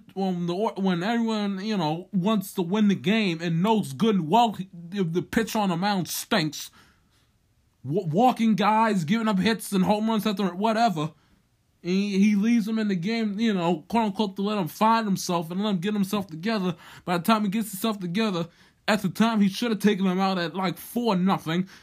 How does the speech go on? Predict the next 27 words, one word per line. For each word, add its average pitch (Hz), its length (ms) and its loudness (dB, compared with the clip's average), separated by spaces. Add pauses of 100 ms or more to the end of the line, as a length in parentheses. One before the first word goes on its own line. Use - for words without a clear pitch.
(120)
You 196 200 4
look 214 180 0
up 226 180 0
on 220 120 0
the 190 60 0
scoreboard, 196 500 -2
by 190 160 0
the 170 80 -6
time 214 240 0
he 202 80 2
six, 196 300 -6
he, 202 180 2
he 196 320 -6
takes 202 340 -2
him 202 80 0
out, 220 160 -2
it's 190 140 -6
seven 226 380 0
nothing. 143 380 -4 (360)
But, 226 160 0
uh, 208 180 -2 (180)
but 185 220 -4
I 208 120 4
say 262 320 2
that 240 260 2
to 165 60 -10
say, 170 400 -6